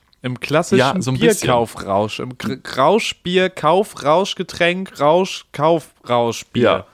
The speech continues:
Speaker 2: Ja, ja, ja, ja, ja, absolut. Und die Gläser haben das halt angestachelt und dann dachte ich so:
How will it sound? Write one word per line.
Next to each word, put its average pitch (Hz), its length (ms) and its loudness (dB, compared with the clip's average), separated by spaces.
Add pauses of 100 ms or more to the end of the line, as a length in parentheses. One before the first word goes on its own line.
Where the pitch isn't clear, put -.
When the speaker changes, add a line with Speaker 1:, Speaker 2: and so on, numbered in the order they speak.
(180)
Speaker 2:
Ja, 120 220 -2
ja, 131 140 2
ja, 131 160 2
ja, 123 120 -2
ja, 117 280 -2
absolut. 110 440 -6
Und 98 140 -4
die 107 80 -8
Gläser 147 400 0
haben 147 140 -4
das 139 160 -4
halt - 100 -4
angestachelt 160 640 -4
und 73 80 -10
dann 80 100 -10
dachte 73 120 -12
ich - 40 -18
so: - 60 -18